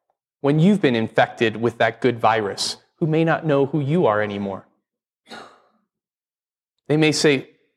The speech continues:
"I thought we knew you. You're so different now. Who,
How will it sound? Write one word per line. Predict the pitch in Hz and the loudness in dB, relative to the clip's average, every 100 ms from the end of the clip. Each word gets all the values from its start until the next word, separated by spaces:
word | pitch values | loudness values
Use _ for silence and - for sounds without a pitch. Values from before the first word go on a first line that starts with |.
| _ _ _ - | _ _ _ -14
"I | - | -10
thought | - 233 | -4 -2
we | 202 | 2
knew | 196 220 | 2 2
you. | 214 110 - - _ _ _ _ _ _ _ _ _ | 2 -2 -8 -20 _ _ _ _ _ _ _ _ _
You're | 180 | 0
so | 175 202 | 2 0
different | 170 220 - 117 | 2 0 -2 -8
now. | 117 104 104 - _ _ _ _ _ _ _ _ _ _ _ _ _ | -8 -12 -12 -18 _ _ _ _ _ _ _ _ _ _ _ _ _
Who, | 254 359 | 2 2